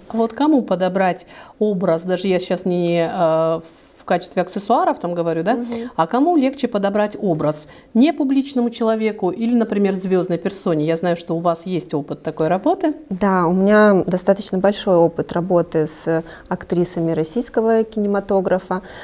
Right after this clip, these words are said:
Speaker 2: Последняя моя работа — это, м, актриса Ольга Кузьмина. Сейчас известна по нашумевшему фильму «Чебурашка».
Speaker 1: Она озвучивала
Speaker 2: Да,
Speaker 1: главного
Speaker 2: она
Speaker 1: героя.
Speaker 2: озвучивала главного героя.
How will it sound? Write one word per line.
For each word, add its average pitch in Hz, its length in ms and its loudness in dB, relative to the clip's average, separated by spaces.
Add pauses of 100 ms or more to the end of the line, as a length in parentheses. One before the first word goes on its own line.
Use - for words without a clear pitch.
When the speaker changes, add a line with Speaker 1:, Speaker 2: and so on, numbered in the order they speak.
(180)
Speaker 2:
Последняя 196 500 6
моя 190 240 2
работа — 202 680 4
это, 180 500 2 (160)
м, 185 440 0
актриса 190 440 0
Ольга 175 260 4
Кузьмина. 196 600 0 (220)
Сейчас 180 360 2 (540)
известна 196 640 4
по 190 220 2
нашумевшему 175 1120 2
фильму 175 380 0
«Чебурашка». 175 880 0
Speaker 1:
Она 175 220 0
озвучивала 175 640 -2
Speaker 2:
Да, 202 240 4
Speaker 1:
главного 214 300 2
Speaker 2:
она 190 80 -8
Speaker 1:
героя. 180 260 -6
Speaker 2:
озвучивала 214 380 -4
главного 254 380 2
героя. 247 420 6